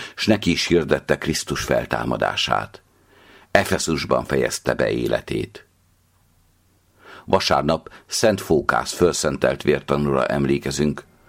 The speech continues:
A pontuszi Szinopé város püspöke volt a második század elején. A Trajanus császár alatti keresztény üldözéskor szenvedett vértanú halált.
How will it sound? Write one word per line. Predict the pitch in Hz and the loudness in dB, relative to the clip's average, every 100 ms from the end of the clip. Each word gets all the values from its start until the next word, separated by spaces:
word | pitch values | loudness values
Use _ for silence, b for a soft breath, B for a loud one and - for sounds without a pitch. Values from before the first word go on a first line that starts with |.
| B B | B B
A | - | -6
pontuszi | - 131 107 - 80 | 2 2 2 -2 -2
Szinopé | - 90 82 65 | 0 2 2 0
város | 60 62 62 60 - | 0 0 -2 -4 -6
püspöke | - - - - 65 | -8 -4 -2 -2 0
volt | 73 76 - B B B | 2 0 -2 B B B
a | - | 0
második | 92 101 - 71 67 | 2 2 0 -4 -4
század | - 71 69 69 55 | -4 -4 -4 -4 -2
elején. | 53 52 53 57 - - _ _ B B B | -2 -2 -4 -4 -8 -14 _ _ B B B
A | - | -4
Trajanus | - 107 110 85 82 - | 2 4 4 2 -2 0
császár | 92 80 87 78 | 0 2 0 0
alatti | 76 69 - 71 | 0 -2 -6 -2
keresztény | 92 82 - 73 73 | -2 -2 -2 0 2
üldözéskor | 73 69 76 69 - 73 | 0 0 -2 -2 0 0
szenvedett | - 78 76 69 64 | 0 -2 0 0 -2
vértanú | 67 62 - 65 65 | -2 -2 -2 -4 -2
halált. | 64 60 53 60 - | -2 -2 -2 -4 -10